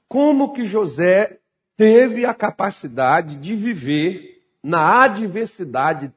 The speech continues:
treze anos da sua vida, quando a sua vida, se ele saiu do céu pro inferno, literalmente, de um dia pro outro. Porque ele sai da sua casa, da casa do seu pai,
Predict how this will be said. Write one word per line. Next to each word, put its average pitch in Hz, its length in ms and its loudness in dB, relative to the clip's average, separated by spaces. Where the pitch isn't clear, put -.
treze 220 600 -4
anos 160 760 -8
da 131 140 -2
sua 131 380 -8
vida, 135 440 -8
quando 254 300 0
a 226 120 2
sua - 680 -2
vida, 214 520 -4
se - 480 -12
ele 208 200 2
saiu 185 500 -6
do 156 260 -10
céu 240 680 -4
pro 214 260 -10
inferno, 180 600 -6
literalmente, 170 640 -4
de 170 80 -10
um 196 60 -6
dia 180 160 -6
pro 202 120 -10
outro. 139 340 -4
Porque 147 520 -4
ele 156 240 -2
sai 214 380 -2
da 190 100 0
sua 156 300 -6
casa, 127 540 -6
da 139 160 -4
casa 139 340 -6
do 110 140 -16
seu 107 180 -12
pai, 101 420 -10